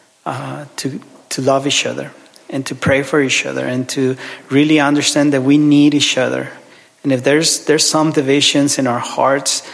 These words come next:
uh, towards maybe a brother or sister in, in our community, that we can just work through that, that we can approach tho-, approach those persons and, and just, um,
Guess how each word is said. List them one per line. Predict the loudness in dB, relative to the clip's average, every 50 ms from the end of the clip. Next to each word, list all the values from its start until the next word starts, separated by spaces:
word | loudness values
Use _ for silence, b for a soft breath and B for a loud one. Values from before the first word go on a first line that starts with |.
| B B B B -6
uh, | -4 -4 -4 -4
towards | -4 -4 -2 0 0 2 0 0 -2 -4 B B B B B B B -4
maybe | -2 -2 0 0 0
a | 0 0
brother | 0 0 2 2 4 4 2 2
or | 2
sister | 0 -2 -2 -2 -2 -2 0 0 0 0 0
in, | -2 -2 -4 -4 -4 -4
in | -4 -4 -4 -2
our | -2 -2 -2 -2
community, | -2 -2 0 0 0 0 0 -2 -2 -2 -2 -2
that | -2 -2 0
we | -2 -2
can | -2 -2 -2 -2
just | -2 -2 -4 -4
work | -2 -2 0 0 0 -2
through | -6 -8 -8 -8
that, | -8 -8 -10 -12 -16 -20 -20 _ _ _ _ _ -10
that | -6 -4 -4
we | -4 -4
can | -4 -2 -2 0
approach | 0 -2 -2 -2 0 0 2 2 2 0 0 -2 -4 B B B B B B B B _
tho-, | 0 2 2 2 2 0 -2 -6 -6 -6 -6 -6 -6 -6
approach | -6 -4 -2 0 2 2 2 2 -2 -4 -6 -12 -20 -20 -20 _ _ -4
those | 0 0 2 2 0 -2
persons | -2 -2 -2 0 0 -2 -2 -2 0 -2 -2 -2 -2 -2
and, | -2 -2 -2 -2
and | -4 -4 -4 -4
just, | -2 0 0 0 0 -4 B B B B B B B B -6 -6
um, | -6 -4 -4 -6 -8 -8 -10 -12 -16 -18 -20